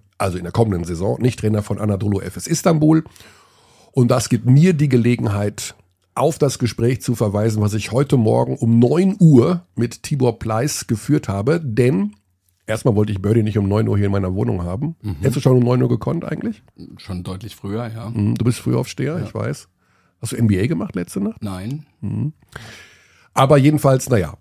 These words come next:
Speaker 1: ähm, Tibor ist ebenfalls im Kurzurlaub. Und zwar, nachdem der Coach ihm zwei Tage freigegeben hat, ist er auf die Prinzeninseln gefahren. Ich weiß nicht, ob die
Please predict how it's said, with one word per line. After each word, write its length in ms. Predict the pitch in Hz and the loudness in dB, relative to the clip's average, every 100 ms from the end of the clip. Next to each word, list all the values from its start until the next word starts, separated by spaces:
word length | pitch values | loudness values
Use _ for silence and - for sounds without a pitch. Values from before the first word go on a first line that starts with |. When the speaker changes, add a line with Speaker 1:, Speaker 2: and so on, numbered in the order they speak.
| - | 0
Speaker 1:
ähm, 580 | 131 139 139 143 147 135 - | 4 6 6 4 2 -2 0
Tibor 260 | 190 190 | 2 4
ist 140 | 170 160 | 2 2
ebenfalls 340 | 165 147 143 | 4 2 0
im 100 | 135 | 0
Kurzurlaub. 680 | - 311 - 104 90 71 - - _ _ _ _ _ _ _ _ _ - - | 0 0 0 -4 -4 -6 -14 -20 _ _ _ _ _ _ _ _ _ -6 2
Und 180 | 131 | 2
zwar, 340 | - 123 117 156 | 2 2 2 2
nachdem 520 | 175 117 123 220 233 | 2 0 2 2 4
der 100 | 127 | 2
Coach 360 | - 120 - - | 4 2 2 2
ihm 140 | 135 | 0
zwei 220 | 127 117 | 2 0
Tage 240 | 117 113 104 | 2 0 -2
freigegeben 540 | 135 127 95 95 92 | -2 -2 -2 -4 -4
hat, 160 | 101 - | -4 -2
ist 240 | - 139 - | -4 -2 0
er 100 | 131 | 0
auf 120 | 123 | 2
die 120 | 135 | 0
Prinzeninseln 1300 | 107 - 160 285 - - 139 117 113 98 95 87 82 - _ - | 0 0 2 0 0 0 2 4 4 4 2 0 -4 -8 _ -4
gefahren. 500 | 107 - 90 85 90 _ | -2 -2 -4 -6 -14 _
Ich 80 | - | -6
weiß 200 | 120 117 | -4 -2
nicht, 220 | 107 - _ _ _ - | -4 -6 _ _ _ -2
ob 180 | - - - _ _ _ _ _ | -2 -4 -20 _ _ _ _ _
die 200 | 123 123 | -6 -6